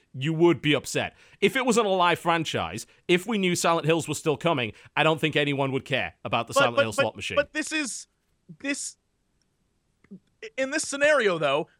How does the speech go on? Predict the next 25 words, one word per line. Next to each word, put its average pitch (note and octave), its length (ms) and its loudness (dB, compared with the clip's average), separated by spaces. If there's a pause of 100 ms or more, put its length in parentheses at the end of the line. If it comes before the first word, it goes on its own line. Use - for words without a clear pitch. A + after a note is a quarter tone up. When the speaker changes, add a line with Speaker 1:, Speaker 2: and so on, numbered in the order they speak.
Speaker 2:
the G#3+ 80 -2
Final C#4 340 2
Fantasy C4+ 460 0
slot B3+ 260 2
machine, G3 440 -6 (180)
if G3 120 2
this, C4+ 180 -4
if G#3+ 120 -6
you're A3+ 80 -4
talking C4+ 180 0
about A#3 100 -4
Silent B3 220 2
Hills, D4 200 0 (320)
it B3+ 140 -8
didn't D#4 320 -4
replace, A#3+ 880 -2
like, A3+ 200 0
it B3 80 -6
didn't D4+ 160 -4
replace A#3+ 480 -2
anything. F#3+ 300 -2
It's A3 160 -2
a A#3 60 2
totally C4 340 0
different A#3+ 360 -2